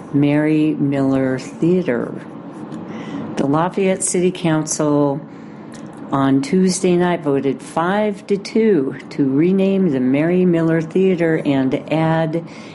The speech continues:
educational context to other Mary Miller commemorative art in the city. Mayor J D Mangat and Councilmember Brian Wong voted against the proposal. Meanwhile,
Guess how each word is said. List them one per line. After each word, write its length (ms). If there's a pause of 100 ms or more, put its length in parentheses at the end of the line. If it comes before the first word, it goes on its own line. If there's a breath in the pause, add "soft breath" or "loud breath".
(160 loud breath)
educational 720
context 640
to 180
other 260
Mary 340
Miller 420
commemorative 640
art 220
in 100
the 100
city. 480 (1400 loud breath)
Mayor 640
J 260
D 220
Mangat 640 (100)
and 300
Councilmember 680
Brian 680 (200)
Wong 480
voted 580
against 480
the 80
proposal. 680 (160)
Meanwhile, 600